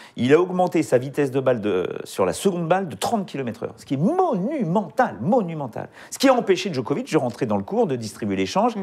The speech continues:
Speaker 1: et à Daniil Medvedev de prendre l'ascendant très rapidement dans les, dans, dans, dans, dans les points. Ok, mais on est à l'U S Open. On est sur une surface qui est plus rapide que celle de Bercy. Donc, quelle que soit la quali-, qualité de balle de, de Daniil Medvedev,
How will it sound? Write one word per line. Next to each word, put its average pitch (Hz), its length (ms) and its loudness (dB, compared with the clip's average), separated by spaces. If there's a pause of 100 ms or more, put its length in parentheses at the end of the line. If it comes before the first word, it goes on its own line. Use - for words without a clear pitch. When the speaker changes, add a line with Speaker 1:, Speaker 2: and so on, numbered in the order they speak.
(220)
Speaker 1:
et 127 120 4
à 117 60 2
Daniil 113 280 2
Medvedev 113 480 0
de 156 80 0
prendre 180 200 -6
l'ascendant 160 340 -2
très 170 180 -6
rapidement 156 360 -2
dans 156 120 -2
les, 113 100 -4
dans, 120 260 -2
dans, 104 460 -6
dans, 113 340 -4
dans 117 140 0
les 104 100 2
points. 90 280 -10 (540)
Ok, 185 200 4 (300)
mais 196 220 6
on 180 120 -2
est 202 80 4
à 202 80 4
l'U 113 140 -2
S 104 160 0
Open. 185 260 4 (380)
On 113 120 0
est 117 60 4
sur 101 180 -2
une 95 60 -4
surface 120 340 -2
qui - 100 -6
est 123 40 2
plus 117 140 -4
rapide 120 300 -2
que - 120 -2
celle 214 140 -2
de 180 80 -2
Bercy. 95 360 -4 (460)
Donc, 135 240 0
quelle 247 180 4
que 233 120 0
soit 214 200 2
la 156 120 4
quali-, 151 380 -2
qualité 135 380 -2
de 127 80 -4
balle 127 300 2
de, 95 420 2
de 101 120 -2
Daniil 101 340 2
Medvedev, 117 420 2